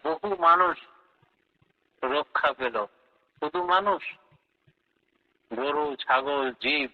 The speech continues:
জন্তু সকলেই উপকৃত হলো এই বিধাতার শিক্ষায় শিক্ষিত মানুষের দ্বারা।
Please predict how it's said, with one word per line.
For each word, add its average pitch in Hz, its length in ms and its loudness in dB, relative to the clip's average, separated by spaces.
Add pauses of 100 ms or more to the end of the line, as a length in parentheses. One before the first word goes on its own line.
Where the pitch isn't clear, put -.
জন্তু 135 520 -4 (560)
সকলেই 170 500 0
উপকৃত 139 580 -6
হলো 120 380 -2 (440)
এই 123 260 0
বিধাতার 123 540 0
শিক্ষায় - 480 -2
শিক্ষিত - 540 -6
মানুষের 113 680 0
দ্বারা। 101 280 4